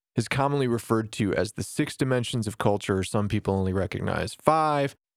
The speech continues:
I'm going old school here, and I'm gonna focus in on his original four, the four dimensions of culture that, uh, came out of his initial research.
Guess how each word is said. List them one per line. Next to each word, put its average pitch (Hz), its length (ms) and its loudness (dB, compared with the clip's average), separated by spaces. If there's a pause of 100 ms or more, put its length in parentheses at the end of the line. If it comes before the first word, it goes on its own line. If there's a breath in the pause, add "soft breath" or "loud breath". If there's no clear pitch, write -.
(960)
I'm 143 320 2
going 135 240 2
old 123 280 0
school 113 360 0
here, 104 200 0
and 104 140 2
I'm 104 80 2
gonna 120 160 0
focus - 600 -2
in 113 200 2
on 104 180 2
his 95 220 -2
original 120 840 0
four, - 840 0 (460 loud breath)
the 95 320 0
four 131 480 0
dimensions 104 1200 -2
of 101 220 -2
culture 87 800 0 (800)
that, 98 480 0
uh, 92 220 0
came 127 280 -2
out 123 160 2
of 110 120 -4
his 117 240 0
initial 120 680 0
research. - 720 -2